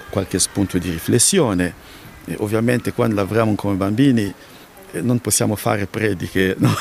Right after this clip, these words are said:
<laughs> Cerchiamo di coinvolgerli, di, di aiutarli a trovare delle risposte, no? Ecco, molto bene. E poi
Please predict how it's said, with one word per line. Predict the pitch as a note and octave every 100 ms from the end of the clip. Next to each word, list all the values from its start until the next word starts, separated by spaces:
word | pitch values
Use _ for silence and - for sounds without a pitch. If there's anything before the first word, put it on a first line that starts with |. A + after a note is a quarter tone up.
| - B2 C3 A2+
<laughs> | - - A3 G#3 E3+
Cerchiamo | G#2+ - B2
di | A2 G#2
coinvolgerli, | G#2+ G#2 A2+ D3+ C3 G2+ G#2 F#2+ G2
di, | G#2 G#2
di | A2
aiutarli | A2 G2+ B2 A#2
a | G#2
trovare | - G#2 A2+ G#2+
delle | F#2+ F#2+
risposte, | F#2 F#2 - D#3 C3+ G#2 G2
no? | G2 C3 - - - - -
Ecco, | G2+ G2+
molto | A#2+ G#2 G2
bene. | G2 F#2 F#2 C#3+
E | - G#2
poi | - C#3 D#3 F#2 F2